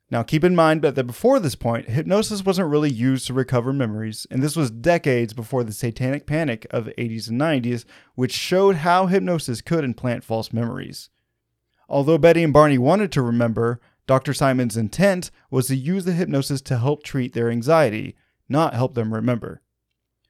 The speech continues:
Uh, Doctor Simon was a firm skeptic on the existence of U F Os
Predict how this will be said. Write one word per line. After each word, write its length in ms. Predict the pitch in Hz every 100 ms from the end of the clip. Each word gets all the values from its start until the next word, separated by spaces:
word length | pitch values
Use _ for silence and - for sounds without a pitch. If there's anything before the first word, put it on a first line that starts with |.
| _ _ -
Uh, 160 | 120
Doctor 240 | 110 127 123
Simon 340 | 147 131 131
was 140 | 123 123
a 60 |
firm 460 | 113 - 180 214 226
skeptic 640 | 220 - 240 - 117 110
on 200 | - 165 175
the 60 |
existence 440 | 123 107 117 - 113
of 200 | 165 151
U 180 | 117 117
F 140 | -
Os 300 | 117 117 113